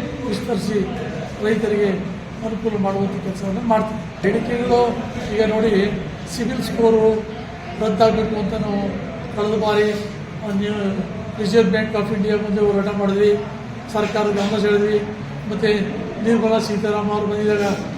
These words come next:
ಇಲ್ಲೂ ಕೂಡ ಅದ್ರ ಬಗ್ಗೆ ಪ್ರಸ್ತಾಪ ಮಾಡಿದ್ವಿ, ಅವರಿಗೆ ಮನವಿ ಕೊಟ್ವಿ. ಆ ಹಿನ್ನೆಲೆಯಲ್ಲಿ ಈಗ ಸಿಬಿಲ್ ಸ್ಕೋರನ್ನ ಕೃಷಿ ಸಾಲಕ್ಕೆ ವಿನಾಯಿತಿ ಕೊಟ್ಟಿದ್ದಾರೆ.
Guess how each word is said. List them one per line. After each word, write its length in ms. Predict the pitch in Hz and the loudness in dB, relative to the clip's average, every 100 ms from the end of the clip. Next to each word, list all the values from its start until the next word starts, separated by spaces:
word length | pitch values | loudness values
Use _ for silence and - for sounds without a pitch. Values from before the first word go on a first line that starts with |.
| - 233 | -4 0
ಇಲ್ಲೂ 200 | 226 233 | 2 2
ಕೂಡ 140 | 233 | 2
ಅದ್ರ 140 | 214 | 2
ಬಗ್ಗೆ 260 | 202 208 220 | 2 2 2
ಪ್ರಸ್ತಾಪ 360 | - 190 202 214 214 | 2 0 -2 -2 -2
ಮಾಡಿದ್ವಿ, 260 | 185 185 160 160 - - - - - - - | 0 0 0 -4 -6 -10 -10 -12 -12 -6 -2
ಅವರಿಗೆ 180 | 214 | 0
ಮನವಿ 340 | 208 196 220 220 | 2 2 2 0
ಕೊಟ್ವಿ. 260 | 190 180 151 - - - - - | -2 -2 -2 -4 -6 -6 -6 0
ಆ 80 | 190 | 2
ಹಿನ್ನೆಲೆಯಲ್ಲಿ 960 | 226 233 233 233 220 226 190 - - - - 208 | 4 4 6 6 6 4 4 0 -6 -10 -6 -2
ಈಗ 80 | |
ಸಿಬಿಲ್ 380 | 208 226 220 240 | 0 0 0 0
ಸ್ಕೋರನ್ನ 460 | - 214 196 208 233 233 - - - | 0 0 2 2 0 0 -4 -6 -4
ಕೃಷಿ 280 | 226 202 277 | -2 0 0
ಸಾಲಕ್ಕೆ 720 | - 214 220 - 233 226 - - - - | 2 2 2 2 0 0 -6 -10 -12 -4
ವಿನಾಯಿತಿ 380 | 226 240 233 226 | 0 2 2 2
ಕೊಟ್ಟಿದ್ದಾರೆ. 420 | 214 202 202 170 | -2 0 0 0